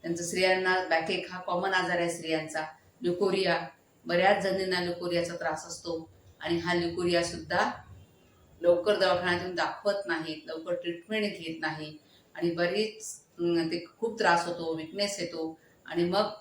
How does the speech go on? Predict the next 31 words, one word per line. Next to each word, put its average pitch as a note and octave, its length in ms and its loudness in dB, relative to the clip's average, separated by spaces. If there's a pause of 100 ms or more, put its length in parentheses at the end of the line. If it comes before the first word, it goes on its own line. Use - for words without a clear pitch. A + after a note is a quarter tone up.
(160)
कोणीतरी F#3+ 380 2
सांगतं, F3 420 2
"दवाखान्यात E3+ 380 4
जा," E3+ 240 0
तेव्हा E3+ 160 -2
कुठे E3+ 200 -8
दवाखान्यात D3+ 500 -4
येतात. D3 300 -4 (800)
असं F3 220 0
न D#4+ 40 2
करता F3 460 -2 (420)
आपल्या F#3+ 480 2
खाण्याकडे F#3+ 440 2
लक्ष F#3+ 220 0
द्या, F3 240 0 (320)
आपल्या - 340 -2
आरोग्याकडे F#3+ 580 4
लक्ष F3+ 220 -2
द्या. D#3+ 140 -2
काही D#3+ 340 -4
त्रास E3+ 360 2
जाणवत E3+ 320 0 (120)
असेल, F3 480 -4 (180)
तेव्हाच F3 480 2
डॉक्टरांचा E3+ 500 2
सल्ला D3+ 400 -4
घ्या, D3+ 140 -4
म्हणजे E3 260 -4
औषधं E3 360 0
वेळेवर D3+ 320 -4
मिळतील. F3 400 -6